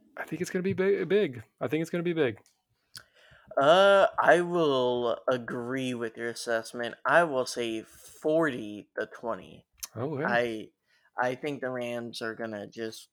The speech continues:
Speaker 2: crush this Panthers team. Um, they, they have a lot of good players. I just don't know if the coaching is there, uh, if McCaffrey will stay healthy, who the Q B will be. That,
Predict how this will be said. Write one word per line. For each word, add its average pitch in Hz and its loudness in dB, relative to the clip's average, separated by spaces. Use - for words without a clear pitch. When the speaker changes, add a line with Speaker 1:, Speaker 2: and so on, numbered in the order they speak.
Speaker 2:
crush - -4
this 110 -12
Panthers 110 -12
team. 113 -14
Um, 117 -4
they, 147 0
they 175 0
have 208 -4
a 196 -6
lot 185 2
of 180 -4
good 143 -2
players. 117 -4
I 127 -2
just 165 -6
don't 180 -4
know 160 -4
if 143 -10
the 127 -10
coaching 135 -6
is 127 -8
there, 127 -4
uh, 127 2
if 131 -2
McCaffrey 131 -2
will 123 -6
stay 123 -6
healthy, 123 -6
who 147 0
the 139 0
Q 131 -4
B 123 -6
will 131 -6
be. 139 -6
That, 123 -2